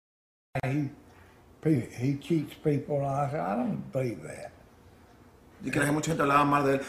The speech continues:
Speaker 2: You know what? It is so, cua-, um, that's in Spanish. Cuando, cuando andas arriba,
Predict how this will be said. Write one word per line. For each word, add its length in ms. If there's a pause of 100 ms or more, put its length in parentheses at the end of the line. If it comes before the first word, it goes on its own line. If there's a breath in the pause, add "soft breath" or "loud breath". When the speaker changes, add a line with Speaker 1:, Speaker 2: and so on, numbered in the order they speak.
(140)
Speaker 2:
You 80
know 80
what? 240
It 80
is 200
so, 260 (760 loud breath)
cua-, 220 (160)
um, 240 (360)
that's 200
in 60
Spanish. 280 (320 loud breath)
Cuando, 240
cuando 180
andas 160
arriba, 500